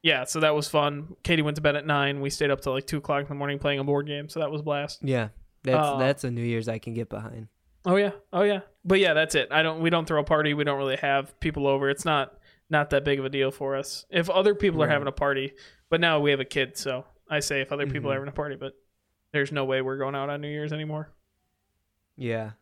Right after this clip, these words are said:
Speaker 2: for sure.
Speaker 1: So, yeah. All right.
Speaker 2: Cool.
Speaker 1: Well, what do you say? Let's, uh, let's do, let's do one last Facebook memory for twenty twenty and then, uh, then get outta here.
Speaker 2: Let's do it. For sure.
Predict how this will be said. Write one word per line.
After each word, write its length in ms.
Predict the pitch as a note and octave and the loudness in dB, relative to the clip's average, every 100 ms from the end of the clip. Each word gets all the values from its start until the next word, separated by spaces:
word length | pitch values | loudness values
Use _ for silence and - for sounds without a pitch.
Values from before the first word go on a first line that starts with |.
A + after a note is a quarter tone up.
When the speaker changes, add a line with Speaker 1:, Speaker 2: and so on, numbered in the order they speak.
| _ | _
Speaker 2:
for 120 | C3+ | -12
sure. 320 | B2+ C3 A2+ - _ _ _ _ _ - | -10 -10 -12 -14 _ _ _ _ _ -2
Speaker 1:
So, 60 | B3+ | 0
yeah. 140 | D4+ - - _ _ _ | 0 -4 -18 _ _ _
All 120 | G3+ C4 | 2 4
right. 220 | D#4 D4 | 2 0
Speaker 2:
Cool. 240 | D3+ F3 | -2 0
Speaker 1:
Well, 120 | F#3+ G#3+ | 2 2
what 100 | B3 | 2
do 60 | |
you 80 | B3+ | -2
say? 280 | - C4 F3+ | 0 2 2
Let's, 200 | D3+ - | 0 2
uh, 260 | D#3+ D3 C#3 _ _ _ - | 2 2 0 _ _ _ -4
let's 180 | F#3+ F#3+ | -2 -2
do, 400 | A#3 A#3 A3 F#3+ - | 0 2 2 -2 -2
let's 260 | G3+ G3+ - | 0 0 -2
do 120 | A3+ | 0
one 360 | G3+ G#3 G#3+ | 2 2 2
last 340 | G3+ G3 F#3 - | 2 2 2 2
Facebook 400 | G3 G3 F#3 - | 2 2 -2 0
memory 340 | E3+ E3 D3+ | 0 2 0
for 160 | C#3 D3 | -2 -6
twenty 300 | - D3+ C#3+ | -4 -2 -2
twenty 320 | - D3 C3 | 0 0 0
and 120 | C3 | -4
then, 140 | C#3 C3 | -6 -6
uh, 220 | C3 B2+ - _ - _ _ - | -8 -8 -14 _ -20 _ _ -8
then 120 | C#3 | 0
get 100 | C#3+ | 4
outta 200 | C#3 C3+ | 4 4
here. 120 | B2+ | 0
Speaker 2:
Let's 160 | A#2+ A#2 | -2 -4
do 220 | B2+ B2 | -4 -2
it. 180 | A#2+ - _ _ _ _ _ _ _ - - - | -4 -8 _ _ _ _ _ _ _ -20 -20 -20
For 420 | - C3 B2+ C3+ | -8 -2 -2 -2
sure. 600 | - - B2 A#2+ A2 | -6 -4 -2 0 -2